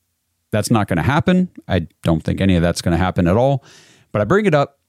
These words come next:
to highlight that, you know, the potential twenty million dollars in savings is pretty substantial. That's a big chunk of change right there. That's, that's high dollar.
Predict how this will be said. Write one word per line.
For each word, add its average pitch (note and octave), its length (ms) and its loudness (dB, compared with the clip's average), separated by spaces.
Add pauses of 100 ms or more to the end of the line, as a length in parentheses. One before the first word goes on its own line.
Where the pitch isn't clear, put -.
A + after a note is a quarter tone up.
(120)
to B2+ 260 4
highlight A2 540 0
that, F2 340 0 (220)
you G#2 100 0
know, F2 60 2
the - 100 -4
potential D#3+ 380 2
twenty C#3+ 260 2
million A2+ 300 4
dollars F#2+ 340 2
in F#2 100 0
savings A2+ 520 2
is F2+ 340 0
pretty F#2+ 220 -4
substantial. E2+ 520 -4
That's G#2+ 200 -2
a F3 80 0 (220)
big F#2+ 260 2
chunk - 220 -2
of - 60 -8
change D#2 260 -2
right C#2+ 140 -4
there. - 140 -6
That's, - 260 -6 (420)
that's G2 160 -2
high G2 200 -2
dollar. D2 400 -2